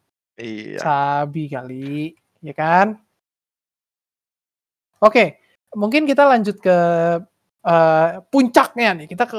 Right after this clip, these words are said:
Speaker 2: ke puncaknya, ke klimaksnya gitu. Tuh biasanya kalau dengar kata-kata itu orang-orang otaknya langsung, "Hah?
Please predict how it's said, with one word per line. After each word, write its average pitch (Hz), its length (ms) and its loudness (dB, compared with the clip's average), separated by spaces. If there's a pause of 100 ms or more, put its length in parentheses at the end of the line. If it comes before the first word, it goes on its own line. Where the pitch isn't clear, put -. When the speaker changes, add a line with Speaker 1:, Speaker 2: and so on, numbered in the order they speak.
Speaker 2:
ke - 140 -14
puncaknya, 214 840 -4
ke - 160 -14
klimaksnya 339 880 4
gitu. 151 240 -8
Tuh 202 140 -10
biasanya 190 400 -6
kalau 160 320 -6
dengar 156 300 -8
kata-kata 156 420 -6
itu 156 160 -8
orang-orang 180 640 -4
otaknya 175 480 -4
langsung, 165 380 -8 (400)
"Hah? 466 300 4